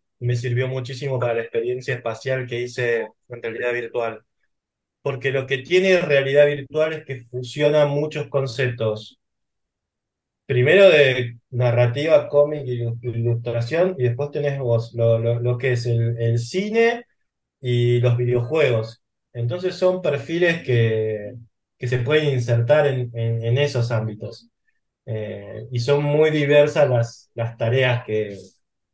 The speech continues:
que un ilustrador puede hacer adentro de esta industria, que, que está,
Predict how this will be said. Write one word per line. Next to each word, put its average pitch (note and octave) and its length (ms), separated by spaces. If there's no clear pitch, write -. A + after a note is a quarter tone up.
que C3+ 140
un C#3+ 180
ilustrador C3+ 720
puede C3+ 180
hacer C#3 460
adentro C3+ 400
de C3 60
esta B2 140
industria, C#3+ 680
que, A#2 800
que C3 60
está, E3+ 220